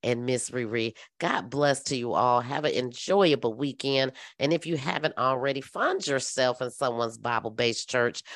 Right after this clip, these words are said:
or maybe just sit on your couch. Get some word in you, get some prayer in you. And if it's God's will, we'll see you right back here again next Friday.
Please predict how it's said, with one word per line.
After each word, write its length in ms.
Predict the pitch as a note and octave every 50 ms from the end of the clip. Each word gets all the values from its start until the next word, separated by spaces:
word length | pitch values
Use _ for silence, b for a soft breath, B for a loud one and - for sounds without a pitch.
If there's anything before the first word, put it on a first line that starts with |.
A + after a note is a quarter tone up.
| B B B
or 120 | - C#3+
maybe 560 | C3 B2+ B2 B2 B2+ C#3 D3+ E3+ F#3 C#3 C#3+ C3+
just 300 | A#2+ B2 C#3 C3 - -
sit 160 | C#3 C3+ C3
on 120 | C3 C3+
your 140 | B2+ C3+ C3
couch. 400 | - - B2+ G#2+ G#2 A2 - - B B B B B
Get 220 | A#2+ E3+ G#3+ G#3 -
some 240 | - D#3 D3 C#3+
word 340 | C#3 C#3 C#3 C#3 C#3 C#3 C3
in 200 | C3 C3 C3 C3
you, 100 | B2+ C3
get 220 | C3+ C3 D#3 C#3 -
some 180 | - B2+ A#2+
prayer 420 | - - - C3 C3 B2+ B2 B2 - -
in 200 | B2 B2 B2 A#2+
you. 200 | A#2 A2+ A#2 A2+ B B B B B B
And 120 | A#2 B2
if 140 | B2+ - -
it's 140 | B2+ A#2 -
God's 340 | C3+ C3 B2+ B2+ A#2+ - -
will, 220 | B2+ C3 A#2+ A2+
we'll 100 | A#2+ A#2+
see 180 | - - C3 A#2
you 120 | A#2 A2
right 200 | A#2 A#2+ B2+ -
back 220 | - B2 B2+ -
here 280 | - C3 B2 A#2 A#2 - B B B B B
again 500 | A#2 A#2+ A2+ B2 B2+ A#2 G#2+ A2 G#2+ G#2+ _ _ _
next 380 | G2 G#2+ A2 G2+ F#2 - - -
Friday. 420 | - G2 F#2+ F2+ F2+ F#2 F2+ F#2